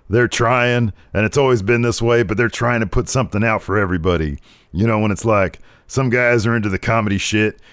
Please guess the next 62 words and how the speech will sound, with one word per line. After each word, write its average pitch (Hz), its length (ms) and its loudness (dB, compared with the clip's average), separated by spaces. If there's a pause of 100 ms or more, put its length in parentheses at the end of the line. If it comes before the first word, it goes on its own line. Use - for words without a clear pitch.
(100)
and 101 140 0
there's 117 180 0
other 123 220 4
guys 117 360 2
that 110 100 -2
wanna 107 260 0
see 110 220 0
the 104 100 0
more 107 240 0
hardcore 101 520 0
top 92 260 -2
fighting. 87 500 -4 (320)
I 123 100 0
think 143 160 0
one 170 180 0
of 170 60 0
the 156 60 0
big 160 240 2
things 175 220 2
that 139 100 0
happened 143 380 2
is 123 100 0
that 127 180 2
the 120 80 -2
generation 147 600 0
before, 143 540 2 (440)
we 139 160 0
all 202 160 4
got 180 200 4
old 208 220 4
at 170 80 0
the 151 60 -4
same 196 320 -2
time. 139 440 0 (240)
So - 160 -4
there 131 100 2
weren't 196 180 2
enough 180 220 0
guys 175 320 2
to - 120 -4
work 170 220 2
with 151 100 0
the - 80 -4
young 175 240 2
guys. 67 420 -4 (260)
We 127 100 -2
can 139 160 -2
sit 175 320 2
and 127 120 -4
talk, 156 380 2
and 147 100 0
I 127 120 0
can 127 100 2
give 135 160 0
you 135 80 0
my 139 160 2
theories 135 460 2
on 127 140 2
what 123 80 2
you 120 180 -2
should 104 180 -6
do. 127 380 4